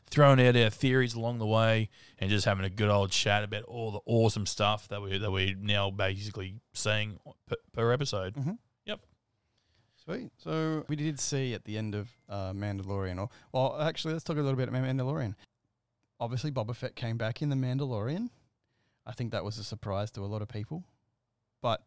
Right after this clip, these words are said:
Speaker 2: there was definitely a scene at the end there that set up this series, right?
Speaker 1: Oh, yeah, for sure.
Speaker 2: Okay, so
Speaker 1: Definitely.
Speaker 2: how about we get a breakdown of that a little bit, just what, what, what, what happened there?
Speaker 1: Rightio. So, uh, The Mandalorian season two ended,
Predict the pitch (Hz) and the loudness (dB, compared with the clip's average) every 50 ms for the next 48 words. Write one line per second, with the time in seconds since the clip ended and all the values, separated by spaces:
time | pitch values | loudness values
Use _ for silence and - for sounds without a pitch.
0 | _ _ _ - 120 120 - 135 123 113 117 120 110 107 - 127 117 113 104 78 | _ _ _ -4 -4 -4 -2 -2 -4 -2 -2 -4 -2 -2 -2 -2 -2 -4 -4 -6
1 | 104 110 110 110 107 104 98 92 82 - - 117 101 - - - 107 - - - | -6 -6 -4 -4 -4 -4 -4 -6 -6 -6 -6 -4 -4 -6 -6 -6 -6 -6 -6 -6
2 | 101 92 92 - 107 - - - _ _ - - 104 - 104 101 95 92 98 98 | -6 -6 -8 -8 -10 -12 -14 -16 _ _ -12 -6 -4 -2 -2 -2 -4 -4 -6 -6
3 | 92 - 90 - - 95 92 90 - - 120 110 107 95 95 90 - 95 92 87 | -8 -8 -12 -12 -10 -8 -8 -8 -10 -12 -12 -10 -8 -6 -6 -6 -8 -10 -14 -14
4 | - _ _ _ _ _ _ _ - 131 127 127 117 - 95 110 110 107 113 107 | -16 _ _ _ _ _ _ _ -8 -6 -4 -2 -2 -4 -4 -6 -6 -6 -4 -4
5 | 104 104 - 98 98 101 - 98 95 92 92 95 95 95 - - - 98 87 92 | -4 -4 -4 -4 -6 -6 -6 -8 -8 -6 -6 -6 -6 -6 -8 -12 -12 -12 -10 -8
6 | 92 92 98 82 - - 87 - 87 92 90 - - 120 113 98 98 95 - - | -8 -8 -8 -10 -10 -12 -12 -10 -10 -10 -10 -10 -10 -10 -8 -8 -8 -8 -8 -8
7 | - 120 110 113 - - 85 87 90 92 98 110 - _ _ _ _ _ _ - | -8 -6 -6 -6 -6 -8 -8 -8 -8 -8 -10 -10 -14 _ _ _ _ _ _ 0
8 | 87 90 87 90 95 95 95 92 - 110 101 98 98 95 - - - - _ _ | 0 0 2 0 0 -2 -2 -2 -2 -2 0 0 -2 -2 -6 -12 -20 -20 _ _
9 | _ _ _ _ - 120 113 110 110 113 113 104 127 135 160 185 175 135 127 127 | _ _ _ _ 0 0 2 2 2 0 0 -2 -2 -4 -4 -2 -2 0 0 0
10 | 131 131 127 120 113 107 95 - - - 117 113 110 104 98 - - 117 101 92 | 2 2 2 0 0 -2 -4 -4 -4 -2 -2 -2 -2 -2 -2 0 2 2 2 2
11 | - - - 104 113 117 110 98 95 - - | 0 -2 -2 -2 -2 -2 -4 -6 -6 -8 -10